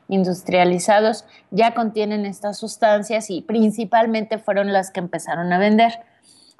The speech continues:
Pero después, em, empezaron a, a meter perecederos y entre los perecederos, los lácteos, panes, panes, eh, tortillas,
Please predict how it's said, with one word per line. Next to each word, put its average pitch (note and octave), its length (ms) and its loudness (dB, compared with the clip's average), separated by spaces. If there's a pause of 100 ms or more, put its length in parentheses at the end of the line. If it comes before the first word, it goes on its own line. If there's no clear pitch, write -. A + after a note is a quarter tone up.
(140)
Pero C4 240 4
después, C4 880 0
em, F#3+ 720 0 (360)
empezaron G3+ 640 0
a, E3+ 640 -2
a E3 60 -2
meter F#3 480 2
perecederos A#3+ 880 2 (720)
y G#3 460 0
entre G3 360 2
los G3 220 0
perecederos, A#3 1080 2 (500)
los F#3+ 720 4
lácteos, G#3+ 1120 0 (120)
panes, G3 920 -2
panes, G3+ 800 -2
eh, C#3+ 500 -8 (360)
tortillas, G3 1200 2